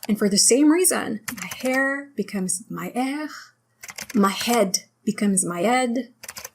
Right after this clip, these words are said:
my heart is my heart, and my hand is my hand. I mean,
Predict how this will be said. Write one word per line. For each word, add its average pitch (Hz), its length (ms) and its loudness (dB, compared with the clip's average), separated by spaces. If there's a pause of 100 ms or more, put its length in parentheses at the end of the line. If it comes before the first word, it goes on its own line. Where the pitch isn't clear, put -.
(160)
my 190 140 -2
heart 185 560 2 (120)
is 190 320 2 (160)
my 175 280 -4
heart, - 540 0 (580)
and 190 120 -2
my 170 100 -6
hand - 680 -2 (160)
is 190 220 2
my 170 200 -4
hand. - 400 -6 (580)
I 240 40 0
mean, 233 260 4